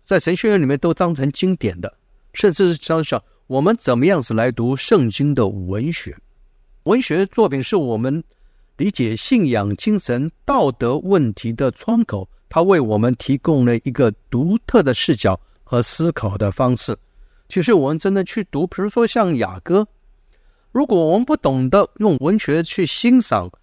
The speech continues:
我们实在很难了解雅歌的。我们像刚刚讲到的电影，电影，比如说《纳尼亚传奇》，还有一个《Lords of the Ring》啊，《指环王》，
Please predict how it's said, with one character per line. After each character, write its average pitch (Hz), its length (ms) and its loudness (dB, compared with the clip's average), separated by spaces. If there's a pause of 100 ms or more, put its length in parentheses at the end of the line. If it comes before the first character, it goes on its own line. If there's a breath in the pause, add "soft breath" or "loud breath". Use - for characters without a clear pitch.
(100)
我 156 140 -4
们 185 80 0
实 - 80 -8
在 185 200 2
很 120 240 -4
难 139 160 -2
了 131 180 2
解 107 220 -4
雅 104 240 -6
歌 104 220 -10
的。 - 80 -20 (1120)
我 147 60 -6
们 185 100 0
像 202 260 2
刚 202 140 0
刚 202 120 0
讲 113 240 -6
到 156 160 0
的 135 100 -2
电 196 240 0
影， 92 480 -10 (840)
电 214 160 2
影， 143 360 -2 (120)
比 139 120 -8
如 143 80 -4
说 151 240 -2
《纳 175 160 2
尼 127 80 0
亚 113 160 0
传 131 280 -6
奇》， 117 380 -8 (840)
还 139 140 -2
有 147 40 2
一 147 60 0
个 147 200 2
《Lords 175 360 2
of 135 80 4
the 131 80 -2
Ring》 135 320 4
啊， 120 160 -4
《指 113 200 -10
环 143 380 -2
王》， 117 340 -4